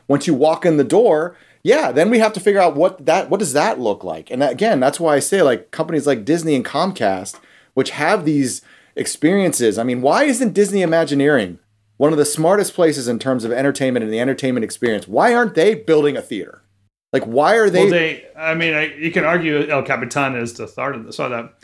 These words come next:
Speaker 2: But I do like what you're saying because
Speaker 1: Well, is it? I don't know. I mean, it, it, Disney just swooped in and bought it and basically kept the nuts and bolts the same. They didn't really invigorate it in any way.
Speaker 2: Yeah, I don't know. Like, I, you know, when you go see a movie there, there's a bit,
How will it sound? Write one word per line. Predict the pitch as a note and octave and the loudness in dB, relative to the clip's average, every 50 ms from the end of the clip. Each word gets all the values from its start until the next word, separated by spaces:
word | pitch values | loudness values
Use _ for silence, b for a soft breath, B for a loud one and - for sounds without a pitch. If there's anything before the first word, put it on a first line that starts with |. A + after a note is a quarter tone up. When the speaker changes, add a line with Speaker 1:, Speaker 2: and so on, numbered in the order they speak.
| B B B B B | B B B B B
Speaker 2:
But | - G#3 G3 | -2 -2 -2
I | |
do | F3 D3+ A3 C4+ | 0 0 -2 0
like | C#4+ A#3 G3+ - | 0 0 0 -2
what | E3 D3+ C#3 | -4 -6 -6
you're | C#3 C3+ | -6 -6
saying | C3+ - A3+ A3+ G3+ E3+ D3+ | -2 -2 0 0 0 0 -2
because | C#3+ D#3 C#3+ - E3 D3 - | -4 -4 -2 0 0 2 4
Speaker 1:
Well, | A#3 G#3+ G3+ - | 4 2 4 4
is | A3+ A3+ G#3 C4+ | 2 2 4 4
it? | G#4+ G#4+ - | 2 2 2
I | - F3+ G#3+ | 2 4 4
don't | A#3+ C4 C4 A#3+ | 4 4 2 2
know. | B3+ E4 A4 E4 D#3+ A#2+ | 2 2 2 2 0 0
I | B2+ D3 | -2 -2
mean, | E3 E3 D#3+ D#3+ - _ _ - - - | -4 -4 -6 -6 -10 _ _ -18 -10 -8
it, | D3+ F3 F#3 F#3+ F#3+ - E3+ | -6 0 0 0 0 0 -4
it, | F3+ D#3+ | -6 -2
Disney | C#3+ G3 A3 A#3 C4+ | 0 0 0 0 -2
just | F#3+ G#3+ - | -6 -8 -10
swooped | - - G#3+ A3 A3 - | -4 -2 -2 -2 0 0
in | A3+ G3+ | 0 0
and | F3 C3+ | 0 0
bought | C#3+ D#3+ F#3+ B3+ A#3+ | 0 0 0 0 0
it | F3+ E3 D3+ | -2 -2 -4
and | D#3+ C#3+ | -4 -2
basically | F3 F#3 F3+ - E3+ D3 | -2 -2 0 -2 -4 -4
kept | - - F#3+ G#3+ - | -2 -2 -4 -2 0
the | - | 0
nuts | D#3+ D#3+ D#3+ D#3+ - | 0 2 0 0 0
and | D#3+ C#3+ A#2+ | -4 -2 2
bolts | C#3+ D3 D#3+ - - - | 2 2 2 0 -4 -10
the | - B2 | -12 -10
same. | - - D#3 D#3+ A3 G3 B2+ G#2 F#2+ A2+ D3 - _ _ _ | -6 -2 0 0 0 0 -4 -6 -8 -10 -12 -12 _ _ _
They | - C3+ | 0 0
didn't | E3+ A#3 G#3 | 2 2 2
really | F#3 F3 D3+ C#3 B2+ A2+ - - | 2 4 2 2 0 -2 -6 -8
invigorate | C3 B2 A2+ G#2 D#3+ F#3 G3+ G3+ D#3+ B2+ A2+ | -10 -10 -4 -2 -2 0 2 2 2 2 2
it | A2+ A2+ | 0 -4
in | G#2+ | -4
any | A2+ A2 G#2+ G#2 | -4 -6 -6 -6
way. | G#2 F#2 A2 G2 F2 - | -6 -4 -4 -4 -2 -2
Speaker 2:
Yeah, | D#4 D4 C4 | 0 0 2
I | B3 A#3 A3+ A#3+ D4 | 2 0 0 0 -2
don't | E4 A3 D#3 | -2 -2 -2
know. | D3+ D3 D3+ D#3 E3 | 0 0 0 0 0
Like, | E3 F3 E3 D3+ F3 | 0 0 0 0 0
I, | F#3+ F3+ - - - - | 0 -2 -2 -4 -8 -12
you | F#3 G3 F#3+ | -12 -8 -6
know, | D#3 C3 C3 C#3+ | -4 -2 -2 -2
when | D3+ E3+ F#3+ F3+ | -2 0 0 0
you | F3+ E3 | 0 2
go | F3 G#3 | 2 0
see | G3+ G3 - A3 G3 | 0 0 0 0 0
a | F3 D#3 | 0 0
movie | D3 D3+ D3+ C#3+ D3+ D3+ C#3+ | 0 -2 -2 -2 -2 -2 -2
there, | C3 C#3 C3 B2+ B2+ B2+ B2 B2+ C3+ | -2 -2 -2 -2 -2 -2 -4 -4 -4
there's | D#3 E3+ E3+ | -4 -4 -2
a | A3 G#3+ | -2 -4
bit, | D3+ E3+ A#3+ A#3 - | -2 -2 -2 -4 -4